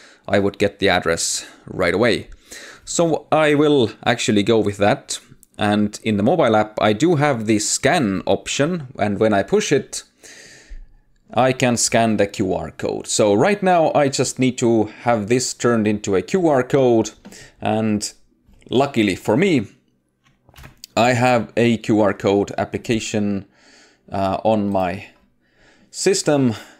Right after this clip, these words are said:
in my Linux Mint operating system. So I'm going to copy this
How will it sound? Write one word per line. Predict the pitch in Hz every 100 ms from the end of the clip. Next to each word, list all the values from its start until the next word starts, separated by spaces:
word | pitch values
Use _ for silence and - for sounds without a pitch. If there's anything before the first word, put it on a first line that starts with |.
| _ _
in | 98
my | 95
Linux | 98 113 107
Mint | 120 120 110 -
operating | - 113 113 110 104
system. | - 107 110
So | 101 - 107 104 101 _ - - - - _ _ _ -
I'm | 160
going | 180 107
to | -
copy | 139 160 165 143
this | 127 127 -